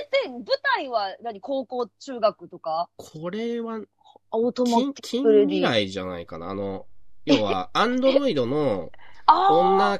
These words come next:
Speaker 2: 刑事の話なんだよね。
Speaker 1: なるほど。
Speaker 2: そうそうそう。オートマティックレディ七号。七、七、七ちゃんって呼ばれてる。
Speaker 1: はいはいはい。
Speaker 2: そうそうそう。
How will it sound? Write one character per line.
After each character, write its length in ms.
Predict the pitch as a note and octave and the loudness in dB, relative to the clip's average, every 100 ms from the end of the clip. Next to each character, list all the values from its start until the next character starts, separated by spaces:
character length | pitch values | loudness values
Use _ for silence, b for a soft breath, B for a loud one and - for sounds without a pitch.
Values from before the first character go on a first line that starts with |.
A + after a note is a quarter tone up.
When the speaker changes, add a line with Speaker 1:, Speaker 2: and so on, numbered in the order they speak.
| - | -2
Speaker 2:
刑 240 | G#3 F#3 | 0 2
事 160 | A#2+ A2 | 0 -4
の 120 | F#2+ | -4
話 380 | - F#2+ F2+ - | -4 -6 -6 -8
な 80 | E2 | -10
ん 40 | |
だ 60 | D#2 | -8
よ 60 | |
ね。 140 | C3+ A#3+ - - | -8 -8 -12 -4
Speaker 1:
な 220 | A#3+ E4+ | 2 2
る 80 | G4+ | 2
ほ 280 | G#4 G#4 | 0 0
ど。 140 | G#4 G4+ | -2 -2
Speaker 2:
そ 160 | E4+ | 0
う 40 | - | -2
そ 160 | G#2 | -4
う 40 | F2+ | -6
そ 140 | F#2+ | -8
う。 100 | D#2 - - - - - - - - - | -12 -14 -16 -16 -16 -14 -12 -10 -8 0
オ 120 | B2+ B2 | 2 2
ー 20 | |
ト 120 | C3 | 4
マ 160 | B2 A#2 | 2 2
テ 120 | B2 | -2
ィ 20 | |
ッ 40 | - | -4
ク 120 | - B2+ | 0 2
レ 140 | B2 | 2
デ 100 | A#2 | 2
ィ 400 | G#2+ G#2+ G#2+ - - - - | 0 0 0 -4 -6 -6 2
七 340 | A#2 A#2 A2+ | 4 6 6
号。 280 | F2+ D#2+ - - - - - - | 2 -2 -4 -8 -8 -8 -8 2
七、 260 | B2+ C3 A2+ | 6 8 6
七、 300 | A#2+ A2+ - | 4 4 4
七 300 | C3 A#2+ G2+ | 6 6 6
ち 120 | - | 4
ゃ 60 | F2+ | 0
ん 60 | E2 | 0
っ 20 | |
て 80 | F2+ | 0
呼 80 | |
ば 80 | F2 | 0
れ 60 | E2 | -2
て 120 | F2+ | -2
る。 220 | E2 F2 - - | -2 -4 -6 -8
Speaker 1:
は 200 | - B3+ | 0 4
い 80 | A3 | 4
は 180 | A3 G3+ | 4 4
い 40 | |
は 20 | |
い。 40 | F3 | 4
Speaker 2:
そ 180 | G3 F#3 | 4 4
う 40 | |
そ 180 | - E2 | 2 -4
う 40 | |
そ 160 | - | -6
う。 60 | - | -8